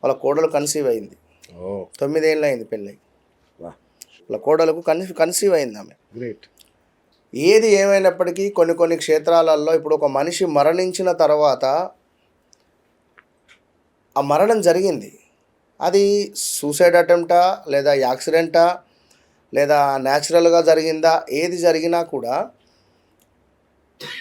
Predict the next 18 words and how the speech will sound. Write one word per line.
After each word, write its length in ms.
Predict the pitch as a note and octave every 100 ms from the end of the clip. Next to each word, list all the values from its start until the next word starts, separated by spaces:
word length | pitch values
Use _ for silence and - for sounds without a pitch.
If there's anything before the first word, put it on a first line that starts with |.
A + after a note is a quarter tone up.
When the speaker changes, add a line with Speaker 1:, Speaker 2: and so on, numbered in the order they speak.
| -
Speaker 1:
ఆత్మ 360 | C3 E3+ E3+ G3
అనేటువంటిది 680 | F3 F3 E3 E3 D#3+ D#3+
ఏదైతే 340 | D3 E3 D#3+ D#3+
ఉందో 180 | C#3+
అది 400 | C3+ E3 E3+ C#3
ఆ 360 | D3+ C#3+ C3+ A#2+
ప్రేత 680 | G#2+ D3+ F#3 F#3 D3 D#3+ G#3+ G#3+ _ _ _ _ _ _ _ _ - D#3+
మరొక 340 | D#3+ G#3+ A3+
జన్మను 600 | G3+ F#3+ G3+ A3 A3 - _ _ _ _ _ _ _ _
పొందే 260 | F3+ G3 G3+
విధంగా 320 | F#3 F#3 G3+
దానికి 220 | G3 F3+
అనుగ్రహం 400 | E3+ F3 G3 F#3
ఉండాలి. 320 | D#3+ C#3+ G#2 - _ _ _ _ _ _ _ _ _ _ _ _ _ _ _ _ _ _ - -
ఎప్పుడైతే 420 | C3+ F3 F#3 F#3
ఒక 120 | F3+
మనిషి 380 | E3+ D3+ E3 F3+
మరణిస్తాడో 1000 | E3 D3+ E3 F3+ - D#3+ C3+ C3 E3+ -